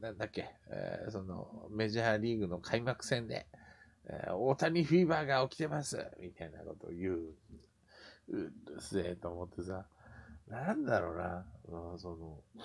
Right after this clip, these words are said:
あまりにも他のニュースを読むときとテンションが違う。あとは、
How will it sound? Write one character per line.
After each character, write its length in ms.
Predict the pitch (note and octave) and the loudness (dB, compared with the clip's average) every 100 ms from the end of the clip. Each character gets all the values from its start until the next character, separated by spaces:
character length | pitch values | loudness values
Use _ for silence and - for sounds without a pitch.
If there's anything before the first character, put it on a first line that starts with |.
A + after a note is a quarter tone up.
| - A3+ - - _ | -12 -14 -18 -20 _
あ 120 | B2+ | 2
ま 160 | F3 B3+ | 6 6
り 140 | B3+ | 4
に 120 | B3 | 0
も 300 | C4 C3+ G2+ - | 4 6 4 2
他 360 | - - F#3+ | 0 6 8
の 140 | F#3 F3+ | 8 8
ニ 160 | F#3 | 8
ュ 40 | F3+ | 8
ー 40 | |
ス 160 | - A2 | 8 8
を 120 | F#2 | 10
読 200 | G2 B2 | 8 6
む 160 | G#2 | 4
と 140 | F2+ E2 | 4 0
き 140 | - | -2
と 320 | - E2 C#2+ - | 0 2 2 0
テ 140 | D#3 D3+ | 4 4
ン 60 | |
シ 100 | - | 2
ョ 40 | D#2+ | -2
ン 60 | |
が 100 | C2+ D2 | -4 -6
違 120 | E2+ E2 | -6 -6
う。 80 | - - | -6 -4
あ 120 | G#2+ | -2
と 160 | - C3+ | 8 12
は、 240 | F#2+ E2 | 12 10